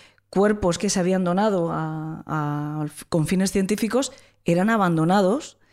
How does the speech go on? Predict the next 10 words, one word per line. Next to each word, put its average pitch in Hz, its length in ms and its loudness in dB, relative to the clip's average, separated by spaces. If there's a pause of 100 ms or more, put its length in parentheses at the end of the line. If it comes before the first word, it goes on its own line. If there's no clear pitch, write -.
(280)
en 165 140 0
distintas 165 520 0
condiciones, 233 560 0
pues 156 180 -4
encima 147 320 0
de 151 60 0
un 156 80 0
árbol, 208 500 -2
eh, 147 520 -2
semisumergidos, 160 1080 0